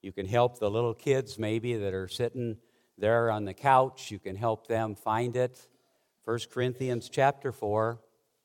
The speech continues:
Most of the verses we use this, uh, this message today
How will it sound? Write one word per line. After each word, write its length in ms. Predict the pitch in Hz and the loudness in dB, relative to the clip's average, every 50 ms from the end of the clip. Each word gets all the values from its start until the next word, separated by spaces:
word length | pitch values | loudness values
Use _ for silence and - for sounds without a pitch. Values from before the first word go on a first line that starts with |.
| _ _ _ _ _ _ _ _ _ _ _ _ _ _ _ _ _ _ _ _ _ _ _ _ _ _ _ _ _ _ _ _ _ - | _ _ _ _ _ _ _ _ _ _ _ _ _ _ _ _ _ _ _ _ _ _ _ _ _ _ _ _ _ _ _ _ _ 2
Most 240 | 123 131 123 - - | 2 2 2 2 -2
of 80 | 131 110 | -2 0
the 60 | 113 | 0
verses 540 | 98 110 135 147 151 - - 123 113 98 104 | 2 4 6 6 6 4 2 -6 -6 -6 -4
we 140 | 107 113 110 | -2 -2 0
use 440 | 110 123 131 143 147 139 113 98 101 | 2 2 2 2 2 -2 -6 -10 -4
this, 440 | 101 110 110 110 - - - - | 0 0 0 0 -2 -8 -12 -8
uh, 340 | 117 113 107 101 101 104 104 - - _ _ - | -4 -2 0 0 0 -2 -6 -10 -16 _ _ -10
this 240 | 107 101 - - - | -8 -8 -8 -8 -2
message 580 | 117 127 143 143 - - 110 104 110 107 - _ _ | 2 2 2 2 0 -4 -6 -6 -6 -10 -16 _ _
today 600 | - 101 95 110 127 131 113 107 107 120 135 131 | -10 -2 0 2 2 4 2 2 0 -2 -4 -8